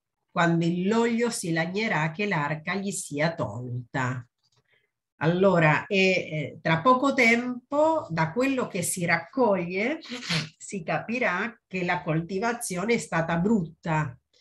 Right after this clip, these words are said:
quando il loglio si lamenterà del fatto di aver perso l'arca. Qui chiaramente la parola loglio fa riferimento a questo,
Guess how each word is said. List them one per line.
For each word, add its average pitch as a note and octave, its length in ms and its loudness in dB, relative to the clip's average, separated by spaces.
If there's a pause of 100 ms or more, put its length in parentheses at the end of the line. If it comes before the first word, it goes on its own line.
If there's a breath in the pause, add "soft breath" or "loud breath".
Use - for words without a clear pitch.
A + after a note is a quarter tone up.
(400 soft breath)
quando F3 500 2
il A#3 300 -2
loglio A3 500 0
si G3 220 -4
lamenterà G3 1000 0 (460)
del F#3+ 280 0
fatto G3 500 -2
di G3+ 100 0
aver B3+ 320 -2
perso E3 720 -4
l'arca. B2+ 920 -2 (520 soft breath)
Qui B3+ 180 0
chiaramente B3 480 2
la G#3+ 140 2
parola G#3+ 360 4
loglio A#3+ 380 2
fa F#3 140 -4
riferimento G3 880 -2
a G3 320 -2
questo, D#3+ 920 0